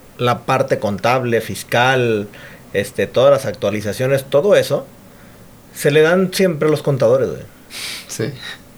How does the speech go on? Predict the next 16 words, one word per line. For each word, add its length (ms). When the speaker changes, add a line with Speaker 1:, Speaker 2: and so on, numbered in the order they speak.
Speaker 1:
O 100
sea, 180
Speaker 2:
Mea 180
culpa. 340
<laughs> 240
Sí. 240
Speaker 1:
o 40
sea, 240
se 160
le 80
dan 160
a 20
los 160
contadores. 540
Yo 140
digo, 360